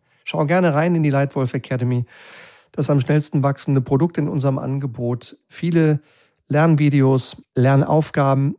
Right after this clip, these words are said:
Lernkontrollen, sechs Live-Coachings mit mir pro Jahr, ein Zertifikat am Ende des Kurses, wenn du den Kurs erfolgreich absolviert hast. Es würde mich riesig freuen, wenn auch du dich entscheidest,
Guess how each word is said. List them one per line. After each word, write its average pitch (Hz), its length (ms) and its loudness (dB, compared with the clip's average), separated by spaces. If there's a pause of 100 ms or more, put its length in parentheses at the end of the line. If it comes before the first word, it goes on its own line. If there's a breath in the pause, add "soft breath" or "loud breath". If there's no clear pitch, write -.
(160)
Lernkontrollen, 143 960 2 (120)
sechs - 320 -4
Live-Coachings 151 760 2
mit 131 160 -2
mir 147 220 2
pro 147 240 -2
Jahr, 123 480 0
ein 127 160 2
Zertifikat 139 720 0
am 127 120 0
Ende 131 220 2
des 120 180 0
Kurses, 117 440 0
wenn 135 100 2
du 160 80 2
den 135 160 0
Kurs 123 280 0
erfolgreich 123 800 0
absolviert 113 600 -6
hast. - 320 -20 (500 loud breath)
Es - 80 -4
würde 147 160 0
mich 120 160 2
riesig 160 260 4
freuen, 135 380 4
wenn 131 240 2
auch 123 200 0
du 156 180 0
dich 135 160 2
entscheidest, 117 600 -2